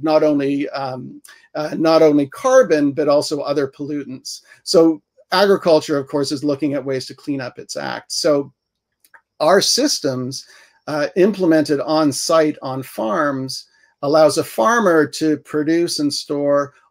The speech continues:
all the ammonia they need for fertilizer purposes as a carbon-free fertilizer, but they can, they can transform their tractors and combines to, to run on,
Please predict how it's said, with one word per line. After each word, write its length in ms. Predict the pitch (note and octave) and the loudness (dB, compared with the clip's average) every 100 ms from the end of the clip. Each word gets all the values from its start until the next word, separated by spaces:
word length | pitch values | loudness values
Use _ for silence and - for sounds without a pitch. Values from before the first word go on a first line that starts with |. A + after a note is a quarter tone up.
| - | 2
all 160 | G3+ | 4
the 140 | A3+ G3 | 6 4
ammonia 400 | E3 E3 E3 D3 | 4 4 4 4
they 300 | D3 D3+ D3 | 0 -2 -2
need 380 | D#3 D#3 D3+ C3 | 2 4 2 0
for 420 | D3+ C3+ C3+ - | -6 -6 -6 -10
fertilizer 680 | - B3 F4 C#3 B2+ A#2+ C3+ | -6 -2 0 0 -2 -4 -10
purposes 840 | - B2 B2 A#2+ C3+ C3 E3 - - | -12 -14 -12 -12 -10 -10 -12 -14 -8
as 160 | B2+ | -6
a 60 | C3 | -6
carbon-free 600 | - D3 C#3+ C3 - C3+ | -2 0 0 -4 -8 -12
fertilizer, 880 | - B3 E3 C3 C3 C3+ C3 B2+ C#3 _ - - _ - | -8 -4 -2 -2 -6 -8 -8 -8 -10 _ -20 -20 _ 0
but 160 | E3+ | 4
they 140 | G3 A#3 | 4 4
can, 300 | A3 E3+ - | 2 2 0
they 200 | E3 F#3+ | 2 4
can 140 | G3+ F#3 | 4 2
transform 580 | - D#3 C#3+ E3 D#3 D#3 | 0 0 0 0 2 2
their 140 | C#3+ | 0
tractors 540 | C3+ C#3+ C#3+ C#3 D3 | -2 -4 -4 -4 -6
and 120 | C#3 C3 | -6 -8
combines 800 | D3+ D#3 D#3 C#3+ C3+ C3+ B2+ | -6 -4 -2 -2 -4 -6 -8
to, 340 | - C#3+ C3+ C3 - | -8 -4 -4 -4 -10
to 260 | - C3+ C3 | -6 -4 -2
run 320 | C3+ D3 C#3 | 2 4 4
on, 520 | C3+ C3 C3+ C3+ C3 | 2 0 -2 -2 -4